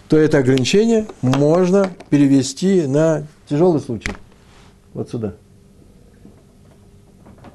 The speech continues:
Почему Тора так не сделала? Почему Тора написала в двух местах, в первом пасуке,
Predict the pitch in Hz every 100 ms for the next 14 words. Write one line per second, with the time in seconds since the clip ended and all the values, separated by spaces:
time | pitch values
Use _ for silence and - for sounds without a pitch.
0 | - _ _ _ - _ _ _ - _
1 | - - - _ _ - - - - -
2 | - - - 262 180 120 117 123 101 98
3 | 82 78 - - _ - - 175 185 190
4 | 196 190 143 131 131 147 123 135 131 135
5 | 208 202 - 170 135 110 110 120 127 107